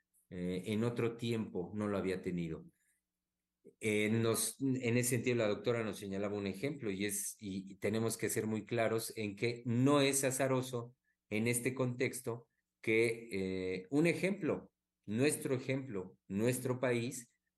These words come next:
como no es azaroso que en la actualidad sea precisamente una mujer quien, eh, ahorita, por cómo va la tendencia, por cómo se escuchan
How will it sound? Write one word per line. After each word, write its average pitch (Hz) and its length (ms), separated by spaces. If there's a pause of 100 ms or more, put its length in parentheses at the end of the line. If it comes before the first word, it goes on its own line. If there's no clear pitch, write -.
(260)
como 120 300
no 107 220
es 117 160
azaroso 113 600
que 101 280
en 107 140
la 110 80
actualidad 101 760
sea 123 380
precisamente 107 1120
una 127 240
mujer 135 640 (360)
quien, 123 560 (140)
eh, 85 600 (220)
ahorita, 113 640
por 98 200
cómo 95 340
va 110 420
la 95 260
tendencia, 104 680
por 87 160
cómo 90 220
se 90 120
escuchan 110 600